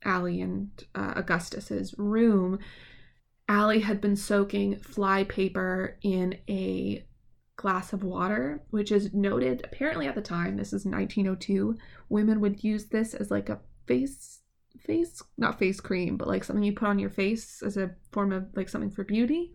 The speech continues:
I think. And it should also be noted that I think it had arsenic in it, and so you could concentrate arsenic that way. Again, I'm not super clear on this. I don't know, uh, maybe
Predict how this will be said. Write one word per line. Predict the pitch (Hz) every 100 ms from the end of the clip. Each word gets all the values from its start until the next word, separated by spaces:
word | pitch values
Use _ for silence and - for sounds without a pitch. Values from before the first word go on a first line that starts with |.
| -
I |
think. | 277 359 359 - - - - - - -
And | 220 202 202
it | 208
should | - 233
also | 233 226 226
be | 214
noted | 208 202 196 196 175
that | 190
I | - 180
think | 208 208
it | 214
had | 190 - -
arsenic | 233 - 302 170 -
in | 311
it, | 339 - -
and | 226 208
so | 208 196 190 185 - - _ _ _
you | 214 202
could | - 214 - -
concentrate | - - - 247 240 - 127 - - - -
arsenic | 233 269 - 370 381 - 311
that | 415 403
way. | 330 349 359 349 - - - - _ -
Again, | 247 208 - 233 - - - -
I'm | 294
not | 202 185 -
super | 196 220
clear | - 196 175 175
on | 180 180
this. | 180 180 - -
I | 214
don't | 226
know, | 208 185
uh, | - - -
maybe | 196 196 190 190 185